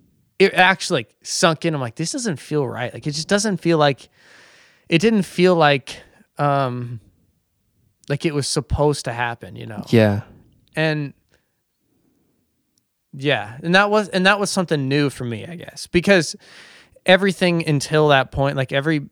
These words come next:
Speaker 1: milestone we hit, it felt like it was supposed to happen
Speaker 2: Yeah.
Speaker 1: until this is a new kind of,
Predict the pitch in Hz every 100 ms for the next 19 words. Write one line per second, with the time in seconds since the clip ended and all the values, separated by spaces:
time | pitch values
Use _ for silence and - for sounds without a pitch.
0 | _ - 143 131 139 143 135 - 151 139
1 | 131 123 107 143 123 - 131 - 147 139
2 | 143 123 - 131 110 - 131 127 - 113
3 | 113 110 - - - - 120 107 160 156
4 | 151 131 _ - _ _ - 151 156 139
5 | 135 139 143 135 139 135 127 110